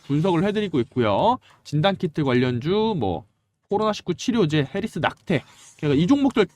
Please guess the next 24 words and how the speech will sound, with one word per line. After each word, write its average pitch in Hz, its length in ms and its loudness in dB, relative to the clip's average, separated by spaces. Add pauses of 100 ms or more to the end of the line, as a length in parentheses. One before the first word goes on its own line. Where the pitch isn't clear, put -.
(140)
수익이 330 360 6
다 - 140 0
엄청나게 208 440 4
많이 123 200 4
났습니다. 113 760 0
그래서 180 320 2 (2000)
제가 208 560 4 (1200)
뭐 107 300 4
휴마시스는 202 1080 2
본전, 190 400 2
하이젠 247 440 0
알엠은 190 480 0
이 135 160 2
프로 185 200 4
수익 269 320 0 (520)
이렇게 123 440 0
보여드리고 135 540 4
있고, 131 420 -2 (540)
오늘 226 400 4
수익이 247 260 4
좀 190 140 2
많이 113 200 2
났어요. 101 580 -4
오늘, 127 440 0